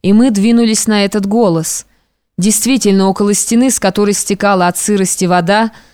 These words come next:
нашлось еще два места для меня и моего спутника. Но когда мы попробовали сесть на пол и ощупывали его руками, то руки наши вершка на два погрузились в густую, липкую и холодную грязь.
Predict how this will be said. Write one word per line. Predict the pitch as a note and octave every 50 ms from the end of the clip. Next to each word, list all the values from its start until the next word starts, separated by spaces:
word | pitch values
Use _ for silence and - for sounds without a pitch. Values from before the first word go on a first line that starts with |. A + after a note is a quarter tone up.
| _ _ _
нашлось | - G3 G#3 - - C4 C#4+ C4+ - A3+
еще | A3 G3+ - A3 G3+
два | F#3+ F#3 G3 F#3+
места | G#3 A3 A3+ G#3+ - - G3
для | F3 F3+ F#3+
меня | F#3+ F#3+ F#3 F#3+ G#3 A3 A3+
и | A3
моего | G#3+ G#3+ G#3 G#3 G3+ G#3+
спутника. | - - - - B3 A#3 - - F3+ E3+ E3 - D#3+ D#3 D#3 E3 - _ _ _ _ _ _ _ _ _ _ _ _ _ _ _ _ _ _ _ _ _ _
Но | F#3+ G3+ G#3
когда | A#3 A#3 A#3 A3 B3 B3
мы | B3+ B3
попробовали | A3 B3 A#3 - B3 C4 A#3+ G#3+ A#3+ A#3 A#3 A3+
сесть | A3+ - - B3 A#3+ - - -
на | A#3+ A#3+ A#3 G#3
пол | - F#3+ F#3 F#3
и | - F#3+
ощупывали | G3 G3+ - - - - B3 G3+ - G3+ F#3+ F#3+ F#3+ G3
его | G3 G3 F#3+ G#3 G3+
руками, | G3 G3+ G3 - B3 B3 B3+ A#3 F#3+ E3+ D#3+ D#3+ F#3+ - _ _ _
то | _ - G#3 A3
руки | A#3 C4+ C4+ - B3+ A3+
наши | G#3+ G#3 G3 F#3 - - F#3
вершка | F3 F#3+ F#3+ - - - A#3+ A#3+
на | A#3+ A#3
два | G3+ F#3+ G3+ A#3 B3
погрузились | A#3 G#3+ G#3 F#3+ F#3+ G#3+ G#3 F#3 G#3+ B3 A3+ A3+ G3+ F3
в | F3+ F#3
густую, | F3+ G#3 G#3 - - - - C4+ C4+ B3+ G#3+ G3
липкую | F#3 G#3 A#3 A3 - - A#3+ A#3 A3+ -
и | G#3 G3+
холодную | - - G#3+ G3+ G3 G3+ G3 F#3+ G3+ G3+ G3+ G3
грязь. | G3 G#3 A3 G#3 F#3 E3 D#3 - - - -